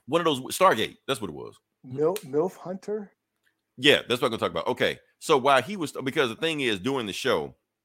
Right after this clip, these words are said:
Speaker 1: they advertised that every minute the show went on, they were gonna give away a free Steam Deck.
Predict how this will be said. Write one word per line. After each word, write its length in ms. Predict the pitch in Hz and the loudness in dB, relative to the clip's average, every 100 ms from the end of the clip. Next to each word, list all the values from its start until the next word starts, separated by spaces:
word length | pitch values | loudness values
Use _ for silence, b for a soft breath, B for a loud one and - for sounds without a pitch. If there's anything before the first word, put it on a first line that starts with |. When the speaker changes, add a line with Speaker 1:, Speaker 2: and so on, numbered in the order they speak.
| _ _ _ _ _ _ - | _ _ _ _ _ _ -8
Speaker 1:
they 200 | 107 127 | 2 4
advertised 760 | 113 135 127 135 110 98 92 92 | 4 2 0 0 2 2 -2 -2
that 200 | 104 - | -2 0
every 300 | 131 143 127 | -2 -2 -4
minute 320 | 113 131 120 | -4 -4 -6
the 60 | 98 | -8
show 240 | - 127 | -6 -4
went 220 | 104 95 - | -4 -6 -6
on, 400 | 107 95 78 76 _ _ _ _ | -6 -6 -8 -14 _ _ _ _
they 120 | 104 135 | 0 0
were 60 | |
gonna 140 | 127 120 | 2 -2
give 160 | 110 127 | 0 0
away 200 | 120 107 | 0 0
a 60 | |
free 200 | 95 127 | -2 -6
Steam 360 | 110 - 131 98 | -6 -6 -6 -4
Deck. 180 | 76 | -6